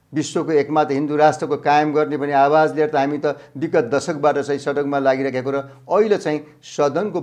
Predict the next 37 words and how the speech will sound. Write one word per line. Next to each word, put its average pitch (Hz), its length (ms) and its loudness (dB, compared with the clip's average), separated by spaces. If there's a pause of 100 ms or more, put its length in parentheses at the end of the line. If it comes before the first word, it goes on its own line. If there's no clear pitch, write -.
बाटोबाट 135 420 2
जानको 135 480 -2
लागि 120 260 -2
चाहिँ 123 500 -10
द-, 139 220 -4
आइ-, 131 180 -2
आएर 120 260 0 (360)
विश्वको 156 640 -8
हाम्रो 127 280 -6
चाहिँ 123 240 -6
मा 117 140 -4
रहेको 123 420 -2
एकमात्र 139 540 -6
हिन्दू 120 200 -8
राष्ट्रको 127 800 -8
सनातन 160 500 -2 (140)
पहिचानलाई 139 540 2
कायम 127 420 -2
गर्नको 113 360 -4
लागि 107 260 -6 (320)
हामीले 117 280 -6
चाहिँ 110 180 -10
जो 113 120 -8
आवाज 131 360 2
उठाएका 156 280 2
छौँ, 180 240 -4 (160)
यो 151 60 4
आवाज 139 540 4
म 139 120 -2
चार 139 320 2
नम्बर 139 160 -2
क्षेत्र 135 320 -6
काठमाडौँको 147 680 -6 (180)
चार 147 280 4
नम्बर 156 200 -2
क्षेत्रको 165 640 -4
चाहिँ 131 240 -4